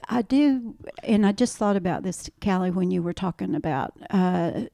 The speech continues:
uh, no shock, no shame. For,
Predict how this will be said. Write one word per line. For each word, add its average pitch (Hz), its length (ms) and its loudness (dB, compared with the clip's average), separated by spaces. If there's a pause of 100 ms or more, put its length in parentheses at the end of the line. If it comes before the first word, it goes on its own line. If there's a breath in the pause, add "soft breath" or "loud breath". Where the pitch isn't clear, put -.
(400)
uh, 175 300 2
no 190 160 2
shock, 180 300 -4
no 180 160 0
shame. 175 420 -2 (1000 loud breath)
For, 196 920 6